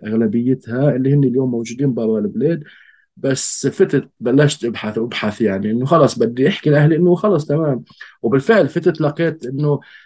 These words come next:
أسماءهم على أسماء خواتي وأخوتي، يعني مسمين تيمناً ببعض.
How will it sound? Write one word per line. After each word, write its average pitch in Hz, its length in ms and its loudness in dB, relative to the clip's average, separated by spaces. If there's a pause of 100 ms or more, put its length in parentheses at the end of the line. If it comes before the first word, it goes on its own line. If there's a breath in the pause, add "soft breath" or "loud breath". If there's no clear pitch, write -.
(120 loud breath)
أسماءهم 190 720 2
على 151 300 -2
أسماء 165 340 -2
خواتي 117 680 -4 (140)
وأخوتي، 98 580 -8 (420)
يعني 113 200 4
مسمين 156 600 6 (340 loud breath)
تيمناً 156 500 8
ببعض. 120 580 4